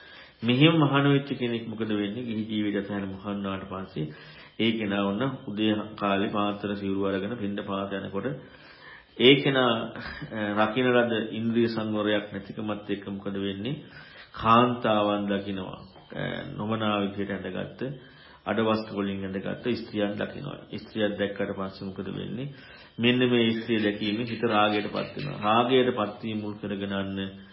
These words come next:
ගිහි ජීවිතේට, ගිහිපත් තත්ත්වයටපත් වෙනවා. ඡණ්ඩ මත්ස්‍යයන්ගේ බය කියලා කියන්නේ කාන්තාවන්ට කියන නම. දැන් බ්‍රහ්මචාරී කිනුට ඊළඟට ඔන්න ඡණ්ඩ මත්ස්‍යයෙක් වගේ කියන කාන්තාව. දැන් මෙතන මේ කියපු කාරණා බලන්න ගමේ ඇද්දි නේද ඒක?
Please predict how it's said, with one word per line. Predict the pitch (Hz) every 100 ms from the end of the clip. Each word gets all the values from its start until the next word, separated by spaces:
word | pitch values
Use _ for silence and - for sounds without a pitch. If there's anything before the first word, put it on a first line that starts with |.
| - - -
ගිහි | 110 107 101
ජීවිතේට, | 98 98 95 98 98 95 - - - -
ගිහිපත් | 101 104 101 98 -
තත්ත්වයටපත් | - 98 - 98 104 98 98
වෙනවා. | 95 95 95 - - - -
ඡණ්ඩ | - 113 123
මත්ස්‍යයන්ගේ | 123 117 - 156 147 139 127 117
බය | 101 107 117
කියලා | 113 104 101
කියන්නේ | 98 98 101
කාන්තාවන්ට | - 104 120 120 113 101 104 98 98
කියන | - 104 107
නම. | 104 98 - - - - - - -
දැන් | 107 104
බ්‍රහ්මචාරී | 104 107 117 113 117 117 117 110
කිනුට | - 110 131 170 - - - - _ _ -
ඊළඟට | 107 107 107 113
ඔන්න | 117
ඡණ්ඩ | 147 139 117 139
මත්ස්‍යයෙක් | 131 123 - 160 147
වගේ | 131 110
කියන | 107 104
කාන්තාව. | 98 98 95 98 92 - - _ - - - - - _
දැන් | - 160
මෙතන | 135 - 170
මේ | 165 160
කියපු | 151 147 151
කාරණා | 135 120 123 131
බලන්න | 135 147 156 113
ගමේ | 101 101 113 127
ඇද්දි | 143 147
නේද | 139 151 139
ඒක? | 127